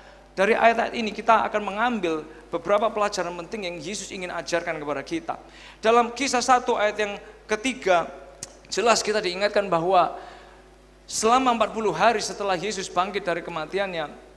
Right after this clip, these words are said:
ayat ini mengingatkan bahwa empat puluh hari dia memberitakan, menampakkan diri tentang kebangkitannya dan berbicara kepada semua orang, kepada murid-muridnya tentang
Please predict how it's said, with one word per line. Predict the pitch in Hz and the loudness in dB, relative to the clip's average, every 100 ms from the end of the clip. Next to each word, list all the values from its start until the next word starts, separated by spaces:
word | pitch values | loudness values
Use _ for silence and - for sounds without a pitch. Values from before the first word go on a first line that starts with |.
| - | 0
ayat | 180 185 | 0 0
ini | 196 | -2
mengingatkan | 185 180 202 185 | -4 -4 -4 -4
bahwa | 170 156 180 | -4 -4 -2
empat | 185 247 | 0 0
puluh | 226 214 156 | 0 -4 -2
hari | 165 170 151 139 139 - - - _ _ | 0 0 -2 -6 -12 -20 -20 -20 _ _
dia | 170 180 175 170 - - - | -2 2 2 0 -6 -16 -20
memberitakan, | - 190 170 156 - 214 - 165 | -6 -4 -4 -6 -2 -2 2 0
menampakkan | 143 165 175 170 254 202 196 170 | 0 -8 -6 -4 -2 0 -2 -6
diri | 147 175 147 | -4 -4 -2
tentang | 139 156 156 156 | -4 -6 -6 -6
kebangkitannya | 156 135 135 147 165 156 135 - - - - - _ | -6 -6 -6 -2 0 0 -6 -12 -16 -20 -20 -20 _
dan | 156 151 | -4 -2
berbicara | 147 147 147 202 208 170 135 131 | -2 -2 -2 2 2 2 -2 -4
kepada | 147 139 | -8 -8
semua | 139 - 196 220 233 196 | -6 -8 -6 -2 0 0
orang, | 165 151 139 | -2 -4 -6
kepada | 139 151 143 | -6 -6 -4
murid-muridnya | 143 214 220 196 170 156 151 156 139 | -2 -2 -2 -4 -6 -6 -6 -6 -6
tentang | 147 139 143 135 156 | -8 -6 -4 -4 -4